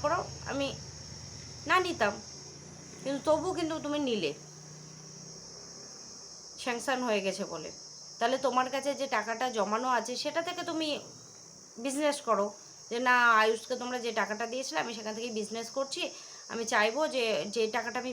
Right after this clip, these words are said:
বের করেছি, সেই টাকাটা আবার ঢুকিয়ে রাখতে, লাভটা।" সেটা না, তুমি আবারও লোন তুললে। কি যে করো আর কি যে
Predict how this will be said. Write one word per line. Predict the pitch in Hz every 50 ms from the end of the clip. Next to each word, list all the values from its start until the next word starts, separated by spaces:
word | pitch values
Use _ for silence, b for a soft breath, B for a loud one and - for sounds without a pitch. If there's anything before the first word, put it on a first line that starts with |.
| 208 214
বের | 214 208
করেছি, | 208 - 240 247 240 294 302 285
সেই | - 220 190 214
টাকাটা | 202 214 220 240
আবার | 254 269 294 - 196
ঢুকিয়ে | 214 208 - 208 185 165 156
রাখতে, | 151 151 - - - - - - - - - - - - - - - - - - - - - - - - - - - - - - - 214
লাভটা।" | 202 185 - - - 160 151 151 - - - - - - - - - - - - - - - -
সেটা | 285 277 277 302 277 247
না, | 214 196
তুমি | 196 240 262 269 - - 208 233
আবারও | 254 285 311 330 330 311 294
লোন | 269 254 247
তুললে। | 208 214 185 170 147 139 156 160 - - - - - - - - - - - - - - - - - - - - - - - - - - - - - - - - - - - - - - - - - - - - -
কি | 240 254
যে | 214 262 302 302 302 - 233
করো | 233 247 262 277 247 226
আর | 220 226 -
কি | - 254
যে | 208 226